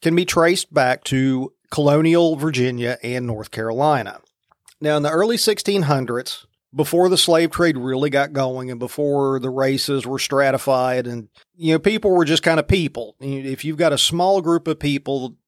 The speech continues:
little minor differences don't matter. And along with the European settlers,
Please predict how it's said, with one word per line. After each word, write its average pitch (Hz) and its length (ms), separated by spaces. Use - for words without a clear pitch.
little 156 280
minor 156 300
differences 139 540
don't 131 200
matter. 117 420
And 180 140
along 175 300
with 170 140
the 147 80
European 170 520
settlers, 127 640